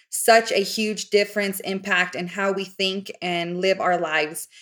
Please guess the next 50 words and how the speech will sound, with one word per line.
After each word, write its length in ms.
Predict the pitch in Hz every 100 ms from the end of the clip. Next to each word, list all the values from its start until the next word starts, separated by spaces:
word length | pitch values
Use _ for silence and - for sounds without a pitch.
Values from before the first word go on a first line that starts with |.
| -
And 160 | - 190
I 60 |
hope 360 | 190 208 208 208
one 240 | 202 202
day 200 | 202 190
that 160 | 185 185
you'll 100 | 180
write 260 | 175 180 185
a 60 |
book 380 | 185 180 180 -
because 380 | 196 185 185 170
I 100 | 170
would 160 | 175 170
definitely 400 | 170 170 185 175
buy 240 | 170 160
it 100 | 160
and 180 | 170 165
read 160 | 160 156
it." 200 | 143 - _ - -
Now 160 | - 190
she 160 | 196 220
goes 420 | 208 220 247 -
to 140 | -
show 360 | 226 226 196 196
a 120 | - 196
screenshot 760 | 190 - 202 190 196 170 - - _ _
between 400 | - 190 - 202
her 280 | 196 196 190
and 100 | 185
a 60 | 180
friend, 360 | - 165 160
and 140 | - 175
it 140 | 170
says, 320 | - 170 175
"Thank 340 | - 202 208 202
you. 180 | 208 196
I 120 | 175 180
listened 400 | 190 196 208 196
to 100 | 208
it 100 | 185
and 120 | 175
stretched 340 | - 220 -
this 180 | 190 185
morning 260 | 185 180 175
and 80 |
drank 260 | 175 170 -
sixteen 480 | - 240 - 220 196
ounces 320 | 190 190 185
of 100 | 185
water. 380 | 170 151 147